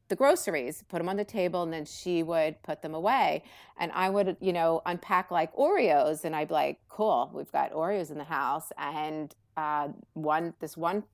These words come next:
time it started, I went, like, the next day to get the Oreos out of the snack drawer, and they weren't there. And I remember I, like, looked all around the kitchen. I couldn't find them. And I was like, "That's really weird. I know I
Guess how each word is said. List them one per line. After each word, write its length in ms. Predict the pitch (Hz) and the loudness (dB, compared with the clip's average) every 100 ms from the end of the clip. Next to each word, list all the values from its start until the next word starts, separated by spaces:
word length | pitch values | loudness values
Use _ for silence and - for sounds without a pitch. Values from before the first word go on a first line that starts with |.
| _ | _
time 420 | 247 349 254 196 | -4 0 2 2
it 100 | 185 | 0
started, 560 | - 233 233 208 185 180 - - - - | -4 0 2 4 4 2 -6 -20 -20 -2
I 80 | 170 | 2
went, 280 | 170 175 - | 4 2 2
like, 200 | 185 170 - | 0 0 0
the 80 | |
next 320 | 175 175 - - | 0 0 -2 4
day 220 | 214 233 | 4 4
to 80 | 175 | 0
get 200 | 165 165 | -2 -2
the 100 | 180 | -2
Oreos 800 | 196 233 220 170 160 175 190 - | 0 0 2 4 4 4 0 -2
out 140 | 151 156 | -2 -2
of 80 | 156 | -4
the 60 | |
snack 400 | 175 - 185 - | -10 -2 -2 -2
drawer, 420 | - 175 156 175 - | -4 2 2 2 0
and 580 | 151 151 156 165 170 156 | -4 -4 -4 -4 -6 -6
they 380 | 156 143 143 156 | -4 -2 0 -2
weren't 300 | 143 135 185 480 | -2 -4 -2 4
there. 220 | 440 139 - _ - _ - | 4 4 -2 _ -20 _ -2
And 580 | 180 180 175 175 175 170 | 2 2 2 0 0 2
I 40 | |
remember 280 | 165 180 180 | 2 2 4
I, 100 | 170 | 4
like, 280 | 160 165 - | 4 0 2
looked 260 | 180 190 190 | -2 0 4
all 160 | 170 | 6
around 180 | 190 202 | 6 2
the 60 | 220 | 0
kitchen. 760 | - 285 - 277 240 233 233 | -4 -6 -4 -4 -2 -2 -2
I 100 | 185 | -2
couldn't 340 | 175 - 170 165 | -4 -4 -6 -6
find 360 | - 196 208 214 | -4 -2 -2 -2
them. 380 | 208 208 202 196 | 0 0 0 -2
And 100 | 156 | -2
I 80 | 156 | -4
was 100 | 160 | -2
like, 220 | 151 160 _ _ _ - | -2 -2 _ _ _ -10
"That's 300 | 269 415 - | -8 -8 -6
really 180 | 151 143 | -2 -2
weird. 280 | 139 143 175 | 0 0 0
I 80 | 147 | -2
know 180 | 175 | -2
I 240 | 202 151 | -2 -4